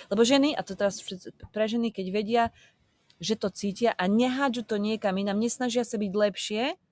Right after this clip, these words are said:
len tie úžasné ezoterické la, la, la,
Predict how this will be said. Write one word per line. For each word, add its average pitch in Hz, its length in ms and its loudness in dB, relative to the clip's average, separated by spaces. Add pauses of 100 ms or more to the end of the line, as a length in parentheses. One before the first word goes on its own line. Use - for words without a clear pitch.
(480)
len 214 180 2
tie 214 160 -2
úžasné 208 520 -4
ezoterické 202 640 -8 (200)
la, 208 180 0
la, 190 120 2
la, 196 160 2